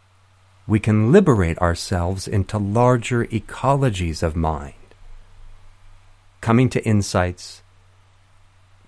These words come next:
coming to know things we might not otherwise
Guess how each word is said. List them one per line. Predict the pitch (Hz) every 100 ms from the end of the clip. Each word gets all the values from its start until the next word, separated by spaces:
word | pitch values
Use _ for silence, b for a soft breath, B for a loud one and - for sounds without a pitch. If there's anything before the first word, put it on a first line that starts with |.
| _ -
coming | 113 110
to | -
know | 98 110 143
things | 123 90 73 76 - - - _ - _
we | 92
might | 87 98 101
not | 95 90 -
otherwise | 90 87 80 78 76 76 -